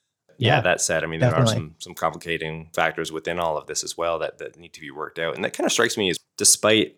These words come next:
Speaker 1: all of this and, and the expansion that it's experiencing right now, this is still an area that is still very much in flux. It's still developing in a lot of respects, which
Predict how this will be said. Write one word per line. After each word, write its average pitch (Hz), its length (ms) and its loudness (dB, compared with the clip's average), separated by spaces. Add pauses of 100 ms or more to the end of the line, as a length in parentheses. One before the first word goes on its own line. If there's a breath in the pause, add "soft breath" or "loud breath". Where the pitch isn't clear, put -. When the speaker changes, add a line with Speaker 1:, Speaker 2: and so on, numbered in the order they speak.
(120)
Speaker 1:
all 98 280 2
of 82 80 0
this 76 280 2
and, 82 140 -2
and 92 160 -4
the 82 60 -2
expansion 92 580 2
that 80 120 0
it's 80 160 -4
experiencing 98 520 0
right 78 180 0
now, 80 240 -2
this - 160 0
is - 140 6
still 143 240 4
an 101 180 6
area 90 280 4
that 80 180 -2
is 80 120 -2
still - 360 -4 (180)
very - 320 -6
much 104 320 4
in 87 120 -2
flux. - 540 0
It's - 140 2
still 135 260 4
developing 90 580 2
in 73 100 -4
a 80 80 -2
lot 82 200 0
of 80 60 -4
respects, - 500 -2
which - 420 -2